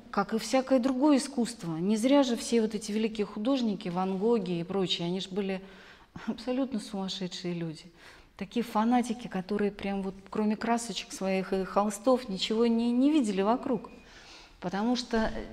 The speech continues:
это действительно великая страсть и великое искусство. То есть в этом смысле, ну, Сальери, он, э, он идёт путём хорошего музыканта.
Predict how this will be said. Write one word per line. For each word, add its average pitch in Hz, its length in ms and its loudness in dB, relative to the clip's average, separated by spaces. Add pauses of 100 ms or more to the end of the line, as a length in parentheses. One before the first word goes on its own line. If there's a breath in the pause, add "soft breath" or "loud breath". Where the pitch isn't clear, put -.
(280)
это 214 160 -2
действительно 233 720 2
великая 214 720 0 (320 loud breath)
страсть 285 580 0
и 208 40 -4
великое 240 400 0
искусство. - 580 -6 (300 loud breath)
То 214 80 4
есть 214 200 0
в 180 80 6
этом 240 220 8
смысле, 247 580 4
ну, 202 140 2
Сальери, 247 560 4
он, 233 340 6
э, 220 240 2 (1700)
он 214 200 6
идёт 254 280 4
путём 302 400 4
хорошего 254 580 2
музыканта. 247 720 0